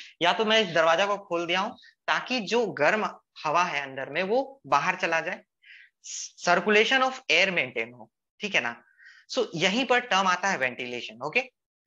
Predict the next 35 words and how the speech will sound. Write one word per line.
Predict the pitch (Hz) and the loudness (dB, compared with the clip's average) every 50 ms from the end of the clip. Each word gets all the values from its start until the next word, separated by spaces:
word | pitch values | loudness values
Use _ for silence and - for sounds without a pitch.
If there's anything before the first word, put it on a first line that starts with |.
| _ _ - - _ _ - | _ _ -20 -20 _ _ -8
So | - - 214 | -4 -2 2
now | 208 214 226 233 233 220 | 4 6 6 6 6 4
how | 196 | 4
we | - 175 180 202 208 | 2 2 4 4 4
are | 226 220 214 202 | 4 2 2 2
relating | 190 190 185 185 180 185 208 202 185 | 2 2 2 2 0 0 -2 -4 -4
this | 190 196 196 190 | -4 -4 -2 -4
with | 180 - 165 139 | -6 -4 -2 0
mines? | 135 143 160 185 196 - - _ _ _ _ _ _ _ _ _ _ _ _ _ _ _ _ - | 0 0 -2 -4 -8 -14 -20 _ _ _ _ _ _ _ _ _ _ _ _ _ _ _ _ 0
अगर | 165 175 220 254 254 233 | 2 2 2 2 2 0
माइंस, | 160 139 139 143 160 208 233 240 233 - - - _ _ _ _ _ _ - | -2 -2 2 4 4 4 2 0 -4 -10 -16 -20 _ _ _ _ _ _ -6
माइंस, | 151 147 156 165 170 143 131 120 - - _ _ _ _ _ _ _ - | -2 2 2 2 2 0 -4 -10 -14 -20 _ _ _ _ _ _ _ 2
अब | 185 185 214 | 4 6 6
आप | 214 214 220 - | 6 6 2 -4
दो | - 156 147 185 208 | -8 -2 2 2 2
तरह | 214 240 226 220 | 4 4 2 2
का | 208 226 | 2 2
माइंस | 214 208 208 214 208 196 208 | 2 2 2 2 0 -4 -6
होता | 208 202 208 | -4 -2 -2
है, | 196 196 | 0 0
you | 190 196 | -2 -2
know | 185 196 196 | -4 -4 -2
very | 170 170 165 165 170 | 0 0 0 0 0
well, | 156 165 165 165 _ _ _ _ - | -2 -4 -6 -10 _ _ _ _ 2
first | 165 170 175 - - | 2 2 2 0 -6
is | 180 175 165 | -8 -6 -6
the | 160 175 - 165 143 | -6 -4 -2 -2 -2
open | - 180 190 190 | 0 0 0 2
cast | 185 185 180 180 - - 185 | 2 0 0 0 -2 -2 0
mines | 180 185 202 202 - 160 | 0 0 0 0 -2 -4
और | 156 147 | -4 -4
दूसरा | 131 127 127 131 139 143 139 165 180 170 147 | -6 -12 -12 -10 -10 -6 -2 0 0 0 0
under, | 143 139 135 139 - - 151 | 0 0 -2 -2 -2 -2 -2
underground | 151 151 165 151 135 123 117 113 113 | 0 2 2 2 0 0 -2 -4 -8
mines। | 117 120 | -14 -14